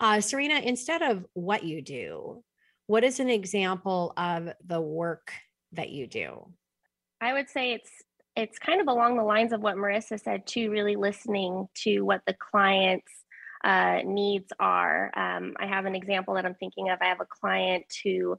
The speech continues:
Speaker 2: she didn't have, um, a big budget, uh, to, you know, help her move. So I, I, I remember the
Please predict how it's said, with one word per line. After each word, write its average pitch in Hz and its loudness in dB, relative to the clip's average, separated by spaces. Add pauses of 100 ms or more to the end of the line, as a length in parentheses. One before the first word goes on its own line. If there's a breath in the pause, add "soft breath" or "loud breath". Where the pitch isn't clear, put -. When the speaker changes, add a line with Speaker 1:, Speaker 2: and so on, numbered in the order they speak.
(420 loud breath)
Speaker 2:
she 196 0
didn't 214 2
have, 185 4 (240)
um, 170 0
a 190 -6
big 190 -4
budget, 185 0 (560 loud breath)
uh, 185 4
to, 185 0 (240)
you 196 -2
know, 175 2 (200)
help - 0
her 190 2
move. 185 2 (180)
So - -2
I, 180 4 (120)
I, 196 -4 (100)
I 220 2
remember 208 2
the 196 0